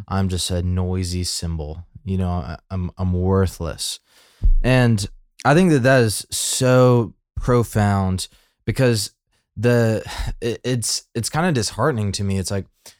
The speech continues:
there's so many articles online, there's so many books, there's so many, like,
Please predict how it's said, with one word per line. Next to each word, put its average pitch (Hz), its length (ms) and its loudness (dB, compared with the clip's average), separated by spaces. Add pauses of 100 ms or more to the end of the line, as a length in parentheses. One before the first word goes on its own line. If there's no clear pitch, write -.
(120)
there's 120 240 0
so 143 220 0
many 131 200 0
articles 117 680 2
online, 107 460 -2
there's 104 160 -4
so 123 140 -6
many 117 200 0
books, 101 520 -2
there's 110 180 -4
so 135 120 -4
many, 127 180 -2
like, 98 200 -4